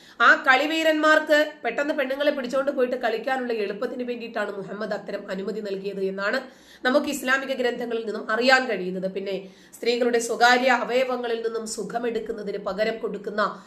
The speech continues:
യോനിക്കൂലിയെക്കുറിച്ചും പ്രവാചകൻ പറയാൻ മടിച്ചില്ല, മറന്നുമില്ല. കാരണം ആ പെണ്ണുമായിട്ട് നിങ്ങൾ സുഖലോലുപതയിൽ ഏർപ്പെട്ടു, അത് കഴിഞ്ഞാൽ അവളുടെ യോനി കുറച്ചു നേരത്തേക്ക് ശരീരം ഉപയോഗിച്ചതിന്റെ പേരിൽ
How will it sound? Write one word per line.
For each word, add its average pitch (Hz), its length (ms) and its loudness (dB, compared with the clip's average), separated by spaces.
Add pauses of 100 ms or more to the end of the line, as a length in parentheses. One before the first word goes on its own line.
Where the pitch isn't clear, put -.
(160)
യോനിക്കൂലിയെക്കുറിച്ചും 254 1200 4
പ്രവാചകൻ 208 640 -4
പറയാൻ 196 400 -6
മടിച്ചില്ല, 180 520 -12 (640)
മറന്നുമില്ല. 254 800 2
കാരണം 294 260 0
ആ 302 140 4
പെണ്ണുമായിട്ട് 311 800 2
നിങ്ങൾ 262 480 0
സുഖലോലുപതയിൽ 254 840 0
ഏർപ്പെട്ടു, 226 540 0 (320)
അത് 220 180 0
കഴിഞ്ഞാൽ 233 380 2 (100)
അവളുടെ 226 280 -2
യോനി 226 280 2
കുറച്ചു 220 320 -4
നേരത്തേക്ക് 226 440 -2
ശരീരം 220 440 -4
ഉപയോഗിച്ചതിന്റെ 202 640 -6
പേരിൽ 196 380 -2